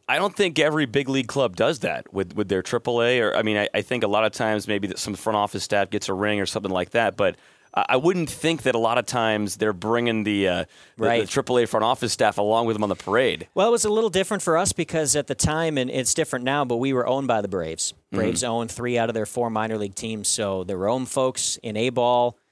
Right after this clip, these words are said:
Speaker 2: uh, the double A Mississippi folks were all involved. They were all flown in for the World Series to watch those games.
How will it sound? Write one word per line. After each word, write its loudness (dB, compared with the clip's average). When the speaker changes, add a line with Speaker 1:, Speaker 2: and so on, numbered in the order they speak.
Speaker 2:
uh, -2
the -8
double 0
A 0
Mississippi -2
folks -2
were -4
all 2
involved. 0
They 0
were 0
all 2
flown -4
in -4
for -8
the -4
World -4
Series -4
to -8
watch -4
those -6
games. -6